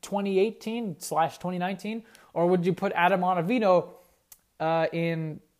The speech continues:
the nineteen twenties? Now, that would be even worse because the M L B had to lower the mound, so Adam Ottavino is gonna have a raised mound. That's, that's even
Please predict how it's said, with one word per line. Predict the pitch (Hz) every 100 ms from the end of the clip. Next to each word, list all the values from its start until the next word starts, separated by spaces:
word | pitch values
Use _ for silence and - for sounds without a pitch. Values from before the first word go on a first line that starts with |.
| _
the | 143
nineteen | 139 135 143
twenties? | 139 151 135 127
Now, | 143
that | 165 262
would | 254
be | 170 170
even | 175 151 135
worse | 147 208 208
because | 160 151 156
the | 170
M | 214
L | 220
B | 180
had | 175 202
to | 170
lower | 151 180 196
the | 151
mound, | 151 190 180
so | - 170 160 -
Adam | - 240 277
Ottavino | 247 214 175 240 226
is | 196
gonna | 220
have | 196 202
a |
raised | 156 147 175 226 180
mound. | 165 170 190 190 160 - _ _
That's, | - 175
that's | - 170 185 185
even | 208 175 147 -